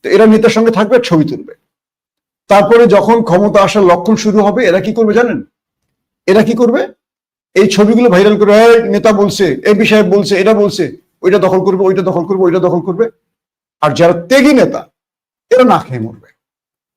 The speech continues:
মাঠে ঘাটে যারা লড়াই সংগ্রাম করেছে, তারা মা-, না খেয়ে মরবে। কিন্তু ওই যে নেতার সঙ্গে থাকে, তাদের বাজার করে, তাদের ছেলের মাথা ছাতি ধরে, জুতা মুছে দেয়, তাদের দেখবে টাকার অভাব হয় না, তাদের সম্পদের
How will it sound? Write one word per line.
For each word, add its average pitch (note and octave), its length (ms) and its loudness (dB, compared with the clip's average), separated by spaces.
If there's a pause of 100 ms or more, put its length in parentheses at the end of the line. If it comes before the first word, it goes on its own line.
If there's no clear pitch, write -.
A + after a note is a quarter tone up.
(120)
মাঠে F#3 500 2
ঘাটে E3+ 300 0
যারা F3+ 200 2
লড়াই E3+ 280 4
সংগ্রাম F3+ 400 -2
করেছে, F3 280 -4
তারা F3 180 0
মা-, C#3 180 -4
না C3+ 100 -4
খেয়ে C3+ 220 -8
মরবে। B2+ 220 -8
কিন্তু G3+ 220 -6
ওই A3+ 80 0
যে - 220 -4 (420)
নেতার F3 300 0
সঙ্গে F3 360 -2
থাকে, F3 220 -2
তাদের E3+ 200 0
বাজার D#3 320 0
করে, E3+ 180 -2
তাদের D#3+ 200 -2 (220)
ছেলের D#3+ 280 -2
মাথা E3 220 -2
ছাতি E3 260 -6
ধরে, D#3+ 340 -2 (300)
জুতা F3+ 240 -4
মুছে F3 260 -2
দেয়, F3+ 160 -4 (840)
তাদের F3+ 320 0
দেখবে F3+ 220 2
টাকার E3 300 -2
অভাব C3+ 320 -4
হয় G#2+ 100 -12
না, - 140 -20 (640)
তাদের D#3 200 -2
সম্পদের G3+ 520 -4